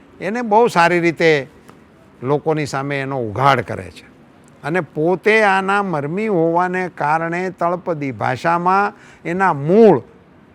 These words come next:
આપણને સૌને સમજાવવાની એનામાં અદ્ભુત આવડત છે.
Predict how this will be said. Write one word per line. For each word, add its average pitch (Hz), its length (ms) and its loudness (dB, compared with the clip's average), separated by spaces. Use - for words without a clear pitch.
આપણને 208 460 0
સૌને 190 360 0
સમજાવવાની 180 680 -2
એનામાં 180 560 -8
અદ્ભુત 135 500 2
આવડત 127 480 2
છે. - 360 -20